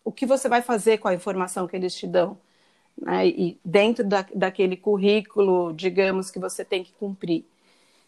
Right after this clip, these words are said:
Então, é, é, essa, essa, é, o educador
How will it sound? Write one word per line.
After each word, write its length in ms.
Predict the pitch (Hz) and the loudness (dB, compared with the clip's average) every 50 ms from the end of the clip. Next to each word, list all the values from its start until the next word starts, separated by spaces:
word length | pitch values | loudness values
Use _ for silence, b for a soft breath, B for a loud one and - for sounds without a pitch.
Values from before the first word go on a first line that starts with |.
| _ _ - | _ _ -8
Então, 540 | - 190 185 175 - 220 214 214 233 254 247 | -4 -4 -2 2 4 4 6 6 4 4 2
é, 180 | 110 - - - | 0 -2 -2 0
é, 600 | - 190 190 190 185 185 180 180 180 185 190 - - _ _ _ _ _ _ _ _ _ _ _ _ _ _ | 2 4 4 4 4 2 2 2 2 0 -4 -8 -12 _ _ _ _ _ _ _ _ _ _ _ _ _ _
essa, 240 | - 196 190 - - | -8 -8 -6 -4 -2
essa, 380 | - 208 202 202 - 226 208 - _ _ _ | 0 0 0 0 0 -4 -6 -6 _ _ _
é, 280 | - 190 185 185 185 185 | -6 -4 -4 -2 -2 -2
o 200 | 196 208 220 220 | 0 4 4 4
educador 680 | 214 196 233 - - 214 202 190 208 208 220 240 | 4 2 -2 -6 -4 -4 -2 -2 0 0 0 -2